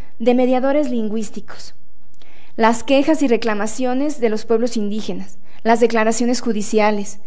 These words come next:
las visitas de inspección de distintas autoridades civiles y religiosas, el control y el, la recaudación de impuestos,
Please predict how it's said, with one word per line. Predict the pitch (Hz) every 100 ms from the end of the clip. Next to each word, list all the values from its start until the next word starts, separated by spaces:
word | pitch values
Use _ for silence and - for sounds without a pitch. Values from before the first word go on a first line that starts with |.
| - - -
las | 233 240
visitas | 233 240 240 277
de | 254
inspección | 226 233 220 - 240 254
de | 262
distintas | 226 247 233 247
autoridades | 214 214 202 208 226 240 254
civiles | - 214 233 254 254
y |
religiosas, | 214 196 196 214 220 196 - - - - - - - -
el | 247 269
control | 277 247 240 233 254 294 - - -
y | 262 277 294
el, | 247 233 233 233 240
la | 233
recaudación | 233 220 208 214 240 233
de |
impuestos, | 233 226 220 226 - -